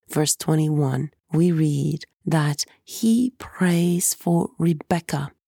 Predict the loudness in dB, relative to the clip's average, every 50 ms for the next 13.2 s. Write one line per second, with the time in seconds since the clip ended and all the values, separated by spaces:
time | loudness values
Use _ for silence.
0 | _ -8 -8 -4 -2 -2 -2 0 0 -2 -2 0 0 0 0 0 -2 -2 -2 0
1 | 0 0 0 -2 -2 -4 -4 -2 -2 0 0 0 -2 -4 -6 _ _ _ _ -4
2 | -4 -2 -2 -2 0 0 2 0 0 -2 -2 -2 0 0 0 0 0 -2 -2 -4
3 | -4 -6 -4 -2 0 0 2 0 -2 -4 -6 _ _ _ _ _ _ -6 -4 -2
4 | 0 2 2 2 2 0 0 0 -2 -4 -4 -6 -10 _ -6 -4 -2 -2 -2 -4
5 | -4 -2 0 0 0 0 -2 -4 -6 _ _ -20 -20 -10 -4 -2 0 2 2 2
6 | 0 0 0 -2 -2 0 0 -2 0 0 -2 -4 -4 -2 0 0 -2 -2 -2 -4
7 | -4 -2 -2 -4 -4 -4 -6 -10 -14 -18 _ _ _ _ _ _ _ _ _ -4
8 | -2 -2 0 0 0 -2 0 0 0 2 2 2 2 2 2 2 0 -2 -4 -4
9 | -2 0 0 2 0 -2 -4 _ _ _ _ _ _ -12 -12 -12 -12 -8 -4 -2
10 | 0 0 0 0 -2 0 0 0 2 2 2 2 4 4 2 0 0 -2 -4 -4
11 | -6 -6 _ _ _ _ 2 4 4 6 4 4 4 2 2 0 0 0 0 0
12 | 0 -2 0 0 0 2 0 0 0 2 2 2 4 4 4 4 4 2 2 2
13 | 2 2 0